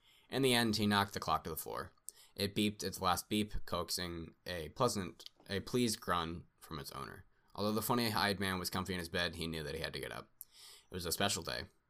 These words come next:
It was Waffle Day, and there was not a chance in hell that he'd miss his favorite breakfast. Not again. Clef slowly g-, sat up in his bed, stretching his arms out and cracking his back before he got up.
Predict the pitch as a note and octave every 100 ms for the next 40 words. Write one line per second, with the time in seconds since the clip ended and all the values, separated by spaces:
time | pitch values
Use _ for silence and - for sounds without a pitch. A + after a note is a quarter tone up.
0 | _ _ G#2+ F#2+ A#2 A#2 F#2 A1+ - -
1 | - F2+ F#2 F#2 - A2 A2 G2 F#2 G2
2 | F2+ E2 F2 F2+ E2+ - F#2 E2+ - D#2
3 | A1 - - G2+ G#2 F2+ - - _ _
4 | _ _ - B2 B2+ - A2+ A2 G2 F2
5 | G2 F#2+ F2 D#2+ E2+ G2 G#2 F#2+ - -
6 | G2 F2 F2 E2+ D#2+ F#2 F2 F2+ - -
7 | G2 F#2+ F2+ E2 E2 D#2 - D#2+ D#2+ -
8 | B1+ C#2